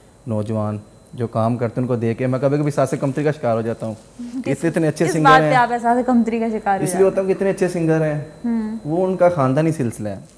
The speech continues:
Speaker 1: और हमारा ख़ानदानी सिलसिला नहीं, इसलिए हमें थोड़ी सी मुश्किल होती है।
Speaker 2: नहीं, ख़ानदानी सिलसिले की बात अगर आ जाए तो ख़ानदानी सिलसिला एक अलग ही बात आती है कि ख़ानदान से जो है ना वो नस्ल दर नस्ल वो आपकी आवाज़ और आपकी वो जो है ना वो बात, चूँकि बचपन से ही आप वो चीज़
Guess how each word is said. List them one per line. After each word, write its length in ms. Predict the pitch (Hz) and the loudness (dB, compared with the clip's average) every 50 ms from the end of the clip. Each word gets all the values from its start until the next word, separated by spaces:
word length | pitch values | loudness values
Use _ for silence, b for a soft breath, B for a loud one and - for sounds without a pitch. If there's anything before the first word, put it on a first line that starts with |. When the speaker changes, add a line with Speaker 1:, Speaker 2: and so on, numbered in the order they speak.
| - - - - - - - - - _ - | -20 -20 -20 -20 -20 -20 -20 -20 -20 _ -10
Speaker 1:
और 140 | - 117 123 | -8 -6 -6
हमारा 340 | 127 123 120 127 135 147 147 | -4 -2 0 2 2 2 2
ख़ानदानी 320 | 135 131 127 127 135 139 | 2 0 -2 -2 -2 -4
सिलसिला 320 | 135 - 131 120 - 135 135 | -4 -6 -8 -6 -4 -4 -4
नहीं, 80 | 139 | -4
इसलिए 260 | 131 - 139 135 135 | -4 -4 -2 -2 -2
हमें 260 | 131 123 123 123 120 127 | -2 -2 -2 -4 -4 -4
थोड़ी 140 | 123 120 | -4 -6
सी 120 | 120 - 120 | -6 -6 -6
मुश्किल 300 | 120 107 - - 127 123 | -6 -8 -6 -6 -4 -4
होती 260 | 113 101 - 117 117 | -4 -4 -6 -6 -6
है। 120 | 113 113 | -6 -6
Speaker 2:
नहीं, 300 | 110 - - - - - | -8 -10 -16 -20 -20 -20
ख़ानदानी 460 | - - 285 247 240 233 220 226 262 302 | -12 -8 -6 -6 -2 -2 -2 -2 -2 -6
सिलसिले 420 | - 277 247 240 - 262 269 269 | -8 -8 -8 -6 -4 -2 -2 -2
की 120 | 254 277 | -2 -2
बात 320 | 240 226 220 214 208 214 220 | 2 4 4 4 4 2 0
अगर 240 | 208 208 220 208 202 | 0 2 2 2 4
आ 160 | 185 175 175 | 4 2 2
जाए 260 | 175 185 202 208 254 | 0 0 -2 -2 -2
तो 120 | 262 294 | -2 -4
ख़ानदानी 440 | 269 269 240 220 220 214 208 220 254 | -2 -2 -2 0 0 0 0 -2 -4
सिलसिला 400 | 262 - 254 240 240 - 254 262 | -4 -4 -4 -4 -2 -2 -2 0
एक 200 | 269 285 277 - - - | 0 -2 -4 -6 -4 0
अलग 260 | 247 247 262 277 269 | 0 2 2 2 2
ही 100 | 294 311 | 2 2
बात 260 | 240 240 220 214 220 | 4 4 4 4 4
आती 220 | 202 185 190 233 240 | 0 0 0 -2 -4
है 80 | 247 | -4
कि 140 | 233 262 254 | -2 -4 -4
ख़ानदान 520 | 254 233 220 202 202 196 196 202 208 214 | -2 -4 -4 0 2 2 2 4 2 0
से 220 | 208 - 233 214 208 | -2 -2 -2 -4 -2
जो 80 | 202 | -2
है 60 | 196 190 | -2 -2
ना 100 | 196 208 | -2 -2
वो 60 | 220 | -2
नस्ल 320 | 214 208 202 220 214 208 | -2 -4 -4 -4 -4 -2
दर 120 | 202 196 190 | -2 -2 -2
नस्ल 340 | 196 185 - 208 196 208 | -2 -4 -4 -4 -4 -4
वो 140 | 196 190 196 | -4 -2 -2
आपकी 480 | 185 - 117 180 196 196 - - 214 208 | -2 0 2 0 0 0 -4 -4 0 2
आवाज़ 520 | 196 190 190 190 180 185 196 202 202 208 | 4 6 6 6 6 6 6 4 4 2
और 100 | 202 190 | 2 4
आपकी 320 | 190 185 185 185 - 214 208 | 4 2 2 2 -2 -6 -4
वो 180 | 196 196 190 | -2 -2 -2
जो 80 | 185 190 | -2 -2
है 80 | 175 | -2
ना 100 | 185 190 | -2 -2
वो 120 | 202 202 190 | -2 -4 -2
बात, 360 | 185 185 185 185 185 - - | 0 0 0 0 -2 -6 -6
चूँकि 240 | 254 233 240 247 247 | -6 -2 0 0 -2
बचपन 520 | 214 202 220 226 220 - - 262 254 254 | 0 0 0 0 -2 -2 -2 0 0 0
से 140 | 240 262 233 | 0 0 0
ही 160 | 226 233 226 | 0 2 2
आप 220 | 214 208 208 208 208 | 4 4 2 2 0
वो 80 | 214 220 | -4 -6
चीज़ 360 | 220 - 226 226 214 196 | -4 -4 -4 -4 -4 -4